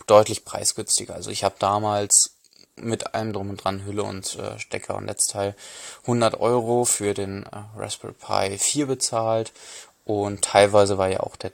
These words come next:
Dreier oder drei B Plus auf diesem Preisniveau oder sogar höher. Und wie gesagt, ich hab damals meinen ersten Raspberry Pi verkauft für,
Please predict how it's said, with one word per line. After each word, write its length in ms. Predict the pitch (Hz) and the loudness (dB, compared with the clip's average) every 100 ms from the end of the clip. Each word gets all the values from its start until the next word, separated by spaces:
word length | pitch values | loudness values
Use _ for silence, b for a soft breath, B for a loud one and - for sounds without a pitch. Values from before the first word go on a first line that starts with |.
| - | -10
Dreier 460 | 92 95 98 95 | -2 2 4 4
oder 180 | 95 - | 2 -2
drei 220 | - - - | -8 -10 -8
B 140 | - | -10
Plus 480 | - - 113 110 - | -14 0 2 2 2
auf 220 | 104 101 | 0 -2
diesem 420 | - 104 104 101 | -4 -4 -4 -6
Preisniveau 800 | - 95 104 104 110 101 101 101 | -4 4 4 4 0 -2 -2 -4
oder 220 | 104 98 | -4 -6
sogar 280 | 98 - - - | -8 -10 -12 -2
höher. 380 | 123 127 127 123 B B B B _ - | 4 6 6 4 B B B B _ -4
Und 680 | 101 98 98 95 95 - - | 0 2 0 0 -2 -2 0
wie 60 | |
gesagt, 300 | 101 98 101 | 2 4 2
ich 100 | - | 0
hab 160 | 101 - | -6 2
damals 340 | 98 98 98 | 4 4 0
meinen 140 | 95 95 | -4 -10
ersten 260 | - - | -10 -8
Raspberry 300 | 98 98 101 | -8 -8 -12
Pi 220 | - - - | -20 -20 -18
verkauft 720 | - - - 107 117 117 - | -18 -6 4 6 6 4 0
für, 580 | - - 101 101 98 | 0 -2 -2 0 0